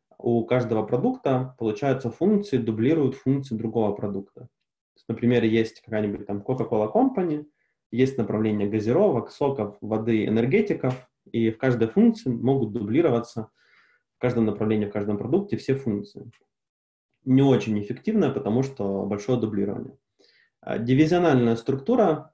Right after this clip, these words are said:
когда компания делится на дивизионы. Дивизионы могут быть по продукту или по регионам. То есть бывает так и называют, дири-, э, ди-, дивизион Азия, дивизион Европа, дивизион, там, Северная Америка.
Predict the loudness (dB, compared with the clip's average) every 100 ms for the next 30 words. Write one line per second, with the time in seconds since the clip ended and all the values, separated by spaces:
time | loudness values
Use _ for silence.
0 | _ -6 -2 0 2 0 2 2 2 2
1 | 2 2 0 -2 0 0 2 0 0 -2
2 | -2 0 2 2 0 -2 -8 _ -10 -4
3 | 0 2 4 4 4 2 2 0 -2 -4
4 | _ 0 0 0 0 0 0 -4 0 2
5 | 2 2 2 2 2 2 2 0 -4 -12
6 | _ _ _ _ _ _ _ -16 -12 0
7 | 0 2 0 0 0 0 0 0 -2 -2
8 | -2 -4 -4 -4 -4 -2 0 0 0 2
9 | 2 2 2 2 0 0 2 2 2 0
10 | 0 -2 -2 0 0 0 -2 0 0 0
11 | -2 -2 -4 -4 -4 -4 -4 -8 -14 -16
12 | -18 _ _ _ _ _ 0 2 2 2
13 | 2 4 2 2 -2 -4 -6 -16